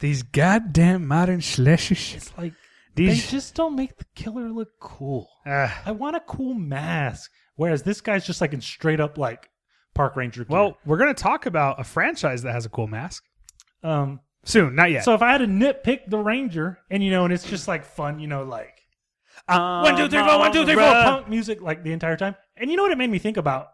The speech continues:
Speaker 1: Prom Night Girls.
Speaker 2: Obviously, no. Was, um, Green Room. But you
Speaker 1: Yep.
Speaker 2: know, one thing I liked about Green Room is how, like, they're punk kids,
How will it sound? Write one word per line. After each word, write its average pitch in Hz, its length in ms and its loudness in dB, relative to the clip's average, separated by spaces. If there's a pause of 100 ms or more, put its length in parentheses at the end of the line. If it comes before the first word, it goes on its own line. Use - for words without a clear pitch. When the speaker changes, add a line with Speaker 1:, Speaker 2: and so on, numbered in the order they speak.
(120)
Speaker 1:
Prom 170 220 8
Night - 120 10
Girls. 165 220 8
Speaker 2:
Obviously, 165 420 4
no. 151 340 0 (480)
Was, 175 520 0
um, 160 560 -4 (280)
Green 156 240 -4
Room. 247 260 -4 (220)
But 269 100 -4
you 277 60 2
Speaker 1:
Yep. 294 80 4
Speaker 2:
know, - 60 4
one 370 80 -6
thing 381 140 -6
I 339 100 0
liked 143 280 -6
about 208 260 -4
Green 220 220 -8
Room 247 280 -8
is 165 160 -12
how, 165 240 -6
like, 135 220 -6
they're 165 120 0
punk 220 400 -6
kids, 226 500 -6